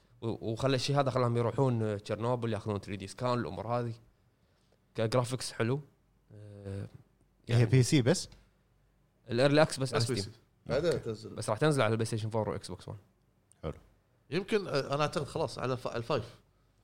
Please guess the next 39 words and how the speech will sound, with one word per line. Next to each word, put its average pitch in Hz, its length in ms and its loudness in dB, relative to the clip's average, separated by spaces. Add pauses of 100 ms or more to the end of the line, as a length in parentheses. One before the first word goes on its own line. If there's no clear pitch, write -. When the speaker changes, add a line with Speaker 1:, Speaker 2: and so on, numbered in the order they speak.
(280)
Speaker 1:
لا، 139 120 4
لا، 123 100 6
للحين 135 240 2
حاطينه 120 320 -2
على 113 280 -8 (360)
Speaker 3:
بس - 160 -12
ما 147 140 0
يمدي، 113 180 -6
خلاص 131 300 -10
ما 127 60 -6
بقى 117 160 -6
شيء. - 160 -18 (380)
Speaker 2:
ترى 101 200 6
لما 98 180 6
ينزل 123 280 8
الفايف 131 300 4
وفهد 110 340 4
مو 131 80 8
معناته 151 340 6
الفور 127 320 4
ينتهي. 113 380 4 (200)
Speaker 1:
لا، 123 140 2
الفور 127 200 6
Speaker 2:
للحين 170 260 8
Speaker 1:
راح، 104 120 2
راح 113 180 2
Speaker 2:
شغال. - 120 2
Speaker 1:
يكمل. 156 300 8
Speaker 3:
شغال، 110 600 -2
إيه. - 60 -8
Speaker 2:
سنين 151 320 10
يعطيك 104 260 2
ثلاث 120 260 8
سنين، 143 160 4
أربع 92 180 2
سنين، 117 260 -2
Speaker 1:
إيه. 107 60 0
Speaker 2:
يعني 104 100 -4
عادي. 104 180 0